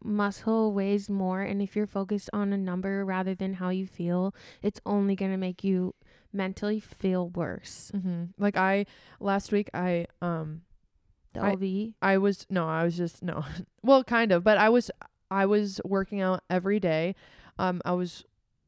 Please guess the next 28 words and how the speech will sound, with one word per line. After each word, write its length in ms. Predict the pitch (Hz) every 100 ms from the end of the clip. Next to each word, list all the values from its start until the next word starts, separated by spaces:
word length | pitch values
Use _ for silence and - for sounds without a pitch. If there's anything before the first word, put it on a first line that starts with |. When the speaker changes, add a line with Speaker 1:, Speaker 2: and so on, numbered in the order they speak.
| -
Speaker 2:
really 260 | 190 185
putting 240 | 185 190 185
a 40 |
hundred 340 | 180 180 185 185
ten 160 | 190 185
percent 300 | 202 185 180
into 260 | 175 185
it, 200 | 175 190 -
and 140 | 202
I 140 | 208 233
was 220 | 247 -
feeling 640 | - - 208 190 185 185
better. 440 | 180 156 151 139 151
My 140 | 185
literal 360 | 185 185 190 196
body, 320 | 185 175 170 -
I 120 | 165
felt 180 | - 165
like 160 | 160
it 160 | 180 -
looked 340 | 170 190 - -
better. 380 | 214 202 202 202 - - -
I 60 |
felt 140 | 185 175
like 120 | 180
I 60 | 170
was, 180 | 170 170
like, 200 | 147